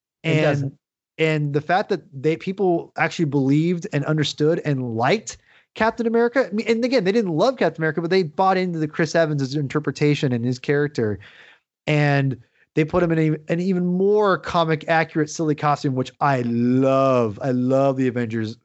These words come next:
Speaker 2: Captain America costume. That's my favorite Captain America costume still.
Speaker 1: My favorite's Winter Soldier.
Speaker 2: I, I, I totally understand that. That's a great co-, they're all great. I think that's the, that's the funny,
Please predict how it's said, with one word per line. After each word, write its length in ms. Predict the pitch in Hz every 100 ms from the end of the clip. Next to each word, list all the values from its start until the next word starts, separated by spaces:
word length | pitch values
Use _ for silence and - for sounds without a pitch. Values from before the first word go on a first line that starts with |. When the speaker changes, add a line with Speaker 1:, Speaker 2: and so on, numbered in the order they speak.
| -
Speaker 2:
Captain 260 | 131 117
America 200 | 120 113
costume. 500 | - 117 - 120 104 95 - -
That's 100 | 165
my 60 | 170
favorite 240 | 170 160
Captain 280 | 160 151 143
America 200 | 156 160
costume 360 | 110 98 107
still. 280 | 95 147 120 - _
Speaker 1:
My 180 | - 135
favorite's 380 | 151 180 165 139
Winter 220 | 135 123
Soldier. 540 | 117 110 110 117 127 - _ _ _ _ -
Speaker 2:
I, 60 |
I, 240 | - - -
I 40 | 220
totally 260 | - 202
understand 340 | 160 135 131 113 135
that. 200 | 156 185
That's 180 | 160 180
a 40 | 143
great 240 | 143 117
co-, 160 | 127 123
they're 120 | 214
all 180 | 226 220
great. 260 | 139 156 -
I 80 |
think 220 | 170 277 - - - -
that's 220 | 269 349
the, 140 | 349 269 _ _ _ _
that's 300 | 160 208 254
the 100 | -
funny, 260 | - 233 220